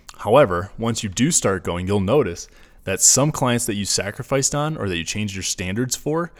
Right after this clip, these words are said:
gave you a harder time and you're spending too much time with those clients, or maybe they're not even being profitable for you,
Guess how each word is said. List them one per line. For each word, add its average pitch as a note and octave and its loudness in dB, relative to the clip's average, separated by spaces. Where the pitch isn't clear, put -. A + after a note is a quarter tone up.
gave G2+ 0
you G#2+ 4
a F#2+ 4
harder G#2 2
time F#2 -2
and G2+ -4
you're F#2 -4
spending A2 0
too C#3+ 0
much A#2+ -2
time A2 -2
with B2 -4
those F#2+ 0
clients, G2+ -4
or G#2 0
maybe G#2 -2
they're G#2 0
not G2 -2
even F#2+ -2
being F#2+ -4
profitable F2+ -2
for - -10
you, C2+ -10